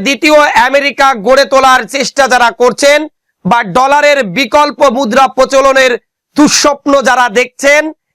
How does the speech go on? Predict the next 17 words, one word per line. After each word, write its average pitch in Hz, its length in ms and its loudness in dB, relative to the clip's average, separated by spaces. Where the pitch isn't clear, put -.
তাদের 269 260 0
এই 254 80 -2
দুঃস্বপ্ন 269 520 -2
কাল 262 220 0
হয়ে 233 240 0
দাঁড়াবে। 196 340 0
তারা 247 160 2
বলেন, 285 260 2
ভারত, 262 420 2
চীন 311 220 0
ও - 20 4
ব্রাজিল 240 480 0
যে 226 180 0
স্বপ্ন 294 300 -2
দেখছে 294 340 -2
যে 226 100 0
তারা 240 200 2